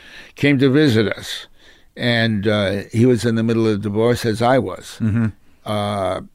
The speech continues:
Speaker 1: and, uh, I asked him how things were going, and he said, "Good." I mean, I was having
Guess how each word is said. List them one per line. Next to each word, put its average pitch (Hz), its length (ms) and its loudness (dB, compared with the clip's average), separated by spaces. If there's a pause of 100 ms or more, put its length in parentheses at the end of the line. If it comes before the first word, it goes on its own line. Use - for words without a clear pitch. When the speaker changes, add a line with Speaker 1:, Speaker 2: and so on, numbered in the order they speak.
(100)
Speaker 1:
and, 98 520 -6
uh, 92 280 -4
I 113 120 -2
asked 127 240 -2
him 113 100 -2
how 101 180 -2
things 113 360 -4
were 104 80 -4
going, 107 460 -2
and 101 140 -8
he 107 120 -6
said, 117 680 -10
"Good." 202 380 0 (160)
I 107 60 -12
mean, 101 260 -10 (220)
I 151 120 0
was 175 140 2
having 104 440 -4